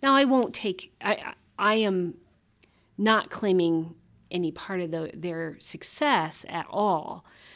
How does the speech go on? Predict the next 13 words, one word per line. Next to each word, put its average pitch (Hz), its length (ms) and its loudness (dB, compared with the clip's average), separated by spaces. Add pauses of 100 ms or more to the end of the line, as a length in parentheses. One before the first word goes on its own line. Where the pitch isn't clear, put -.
(260)
but 185 440 0 (760)
what 196 300 2
we 196 280 -4 (400)
what 190 340 2
happens 208 680 -4
is 170 240 -2
people 180 560 -10
kind 175 240 -6
of 156 120 -8
see - 460 -4
this 180 320 -4
and 160 120 -4
they, 156 220 -8